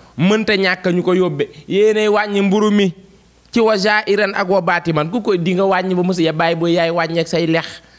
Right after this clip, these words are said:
<laughs> Yow, yow yaay, yow yaay wàññi. Yow, yow, yow, yow ma, keneen sax bu taxoon du wàññi. Ñu man ni waa boulanger, waaye yow yaay wàññi ba Moussa Ndiaye kontaan.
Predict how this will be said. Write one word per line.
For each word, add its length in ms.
<laughs> 800
Yow, 240
yow 160
yaay, 300
yow 100
yaay 160
wàññi. 220
Yow, 160
yow, 180
yow, 460
yow 240
ma, 160
keneen 280
sax 120
bu 100
taxoon 420
du 80
wàññi. 300
Ñu 140
man 220
ni 60
waa 340
boulanger, 500
waaye 320
yow 140
yaay 300
wàññi 380
ba 80
Moussa 240
Ndiaye 240
kontaan. 380